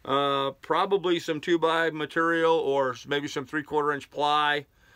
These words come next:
Uh, temporary. I mean, this is just sort of a mock-up. I'm gonna be making some changes to it. We're gonna see how it works.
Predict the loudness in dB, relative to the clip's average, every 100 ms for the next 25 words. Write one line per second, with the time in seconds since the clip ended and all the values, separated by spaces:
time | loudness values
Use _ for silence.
0 | -20 -10 -6 -6 -8 4 4 4 2 2
1 | 2 0 -2 -2 -4 -4 -4 -2 -2 -2
2 | -2 0 0 0 -6 -6 -6 -6 -6 -4
3 | -4 -4 -6 -10 -8 -2 -2 -2 -4 -6
4 | -2 0 0 -2 _ -12 -6 -2 -2 -2
5 | -4 0 2 2 0 2 2 2 -2